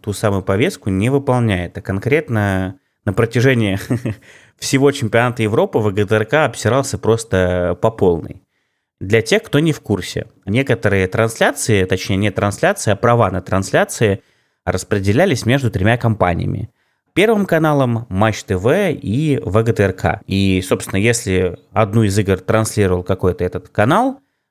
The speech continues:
другой это сделать не мог. Вуаля, так и произошло, э, в случае с, э, финалом Евро, который транслировал В Г Т Р К.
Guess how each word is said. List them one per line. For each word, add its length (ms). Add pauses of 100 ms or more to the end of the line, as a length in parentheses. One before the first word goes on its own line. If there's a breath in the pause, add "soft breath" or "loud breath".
(140)
другой 360
это 180
сделать 600
не 120
мог. 320 (400)
Вуаля, 680 (360)
так 220
и 40
произошло, 720
э, 200
в 80
случае 400
с, 160
э, 160
финалом 340
Евро, 520 (100)
который 500 (220)
транслировал 560
В 160
Г 100
Т 120
Р 100
К. 300